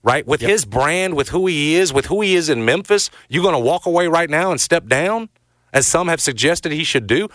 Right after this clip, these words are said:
Speaker 1: No. But that don't make next year easy,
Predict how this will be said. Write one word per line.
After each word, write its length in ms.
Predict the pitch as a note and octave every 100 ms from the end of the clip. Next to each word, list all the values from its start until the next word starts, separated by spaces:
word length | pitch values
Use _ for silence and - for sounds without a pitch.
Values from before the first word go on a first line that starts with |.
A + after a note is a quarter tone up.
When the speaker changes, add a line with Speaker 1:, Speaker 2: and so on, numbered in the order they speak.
| - B2+
Speaker 1:
No. 380 | G3 B2 - _ _ _ _ _ _ _ _ _ _
But 320 | A#2 A#2 G#2+ _ _ _ _ _ _ _ _ _
that 100 | A2+
don't 160 | D#3 E3
make 160 | E3+
next 280 | C#3 E3+ -
year 160 | F3 D#3+
easy, 380 | E3 G3+ F#2+